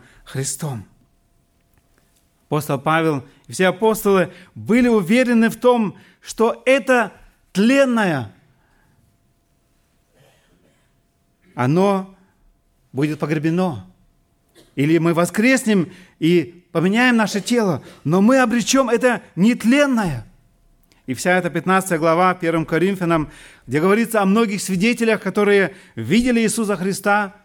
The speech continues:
кроме этих апостолов, учеников, он перечисливает еще пятьсот и так далее –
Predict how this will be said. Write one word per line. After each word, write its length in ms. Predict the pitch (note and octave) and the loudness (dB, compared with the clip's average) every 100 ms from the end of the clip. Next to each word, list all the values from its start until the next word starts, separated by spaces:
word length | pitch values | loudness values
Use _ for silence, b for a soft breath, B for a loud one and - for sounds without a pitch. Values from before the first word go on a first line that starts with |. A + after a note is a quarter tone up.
| _ | _
кроме 320 | - D3+ G3 G3 | -6 -2 0 0
этих 240 | F#3 F#3+ | 0 -2
апостолов, 500 | F#3 F#3+ G#3 G3 F3+ | -2 -2 -2 0 -2
учеников, 540 | F3+ F3 F3 G#3 G3 - b b b b | -2 -4 0 0 0 -6 b b b b
он 160 | B2+ | -4
перечисливает 720 | C3 D#3+ - G#3 G3+ G3 G3 | -2 -2 -2 -2 0 0 0
еще 240 | G3 F#3+ G#3 | 0 -2 -2
пятьсот 420 | G#3 G3+ G#3+ A3 | -2 0 0 0
и 80 | G#3 | -2
так 180 | G#3 G3 | -2 0
далее – 420 | G#3+ G#3+ G#3 | 2 2 0